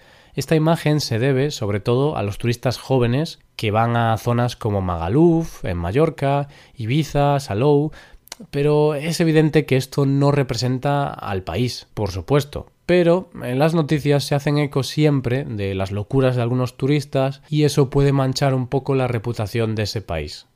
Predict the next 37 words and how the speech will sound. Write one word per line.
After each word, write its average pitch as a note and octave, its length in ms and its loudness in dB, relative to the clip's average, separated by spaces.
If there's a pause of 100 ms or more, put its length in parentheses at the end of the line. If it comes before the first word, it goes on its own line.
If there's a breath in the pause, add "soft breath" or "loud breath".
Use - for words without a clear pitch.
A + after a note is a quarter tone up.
(340 soft breath)
De A#2 180 0
hecho, C#3+ 460 -2
recuerdo A#2 500 -2
ahora C3+ 340 4
que G2 340 -4
en F#2+ 100 -2
los G2 160 -4
últimos C3+ 400 0
años D3 600 -2
se - 260 -6
ha G#2+ 40 2
vuelto B2 340 0
muy C3+ 200 2
popular C#3 680 0
el A2 220 -2
balconing. F2+ 600 -2 (480)
Este C#3 240 -2
término D#3+ 460 4
sirve D3 280 0
para C3 180 0
hablar B2+ 280 0
de A#2+ 80 0
los A#2 160 -2
jóvenes B2 460 -2
que - 140 -10
se A#2+ 140 -4
precipitan D3 920 -2
desde G2 640 -2
las F#2+ 180 -4
ventanas B2+ 560 -2
y G#2 40 -6
balcones B2 600 -2
de A2 60 -6
los G2+ 160 -4
hoteles C#3 480 -2
y B2+ 160 -4
apartamentos C#3+ 960 0